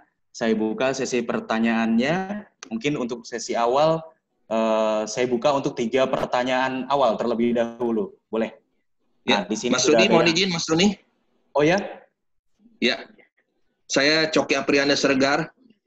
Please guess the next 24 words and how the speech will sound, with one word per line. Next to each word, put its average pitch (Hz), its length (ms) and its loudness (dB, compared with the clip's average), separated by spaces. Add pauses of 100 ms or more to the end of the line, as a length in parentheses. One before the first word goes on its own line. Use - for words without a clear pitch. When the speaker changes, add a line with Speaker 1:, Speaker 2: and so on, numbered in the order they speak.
(200)
Speaker 1:
Oh 123 160 4
ya, 123 160 2
Pak 117 240 0
Coki, 143 240 2
silakan, 139 400 2
Pak. 156 160 4
Speaker 2:
Ya, 135 240 -2 (560)
saya 151 340 0
seorang 143 240 2
A 131 240 0
S - 160 -4
N 160 240 -2
dan 139 160 -2
kebetulan 131 320 0
bertugas 123 400 -2
di 139 80 -2
Kementerian 127 480 0
Luar 123 160 -2
Negeri 127 320 -2
dan 127 160 -4
saya 131 320 -2
pernah, 127 480 -6 (540)
eh, 127 340 0
meng-, 127 320 -4